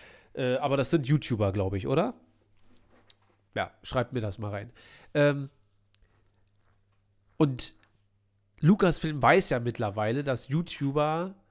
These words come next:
nicht unbedingt den schlechtesten Content erstellen, wenn's um selbstgemachten, äh, Fanfilm,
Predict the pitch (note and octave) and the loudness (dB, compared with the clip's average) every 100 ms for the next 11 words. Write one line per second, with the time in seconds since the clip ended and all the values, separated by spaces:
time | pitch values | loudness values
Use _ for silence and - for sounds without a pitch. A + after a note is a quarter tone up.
0 | _ B2+ G3+ A#3+ - F#3+ F3 F3 F3 E3 | _ 0 0 0 0 -2 2 0 0 -4
1 | F3 D3 - F#3+ - C3 B2+ - C3 A2+ | -6 -6 -8 -6 -6 -10 -10 -8 -6 -6
2 | A2+ A2 A#2 G#2 - G#2+ G2+ G#2 A#2 A2 | -8 -10 -12 -12 -8 -6 -6 -6 -6 -8
3 | - C#3 A#2+ A2 A#2+ - - A#2 A2 - | -10 -8 -6 -2 -2 -4 -10 -8 -8 -10
4 | A#2+ A2+ A2 A#2 A#2 A2 G#2+ G#2 - A#2+ | -12 -12 -12 -8 -6 -4 -4 -4 0 0
5 | B2+ A#2+ C3 B2+ B2 A#2 A2 | 0 -4 -2 2 2 2 -2